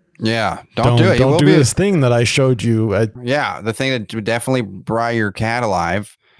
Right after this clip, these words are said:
Speaker 2: Yeah.
Speaker 1: And now what? Your cat's a little weird. It's got
Speaker 2: Yeah.
Speaker 1: yellow eyes. So what?
Speaker 2: Mm-hmm. Yeah, it's clearly evil.
Speaker 1: Yeah.
Speaker 2: It smells like death.
Speaker 1: Right. So your son comes back with yellow eyes.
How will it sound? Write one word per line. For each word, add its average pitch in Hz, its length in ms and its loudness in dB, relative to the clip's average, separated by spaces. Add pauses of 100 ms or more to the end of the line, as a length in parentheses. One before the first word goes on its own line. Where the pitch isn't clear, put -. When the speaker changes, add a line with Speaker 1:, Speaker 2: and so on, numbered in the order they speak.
Speaker 2:
Yeah. 123 160 2
Speaker 1:
And 123 80 4
now 143 200 2
what? 135 240 0
Your 110 100 -2
cat's 123 300 -4
a 120 60 0
little 110 480 0
weird. 104 540 -2 (300)
It's - 100 -18
got 127 180 2
Speaker 2:
Yeah. 127 80 2
Speaker 1:
yellow 113 280 0
eyes. 95 380 -2
So 123 280 0
what? 113 340 0
Speaker 2:
Mm-hmm. 107 320 -2
Yeah, 113 280 2
it's - 140 -4
clearly 120 380 2
evil. 113 640 0 (280)
Speaker 1:
Yeah. 120 280 -2
Speaker 2:
It 90 40 -2
smells 127 320 0
like 120 220 -2
death. 104 340 0 (400)
Speaker 1:
Right. 143 340 -2 (120)
So - 200 0
your 160 160 2
son 160 380 0
comes 139 260 -2
back 120 580 -6
with 113 220 -4
yellow 110 360 0
eyes. 85 640 -4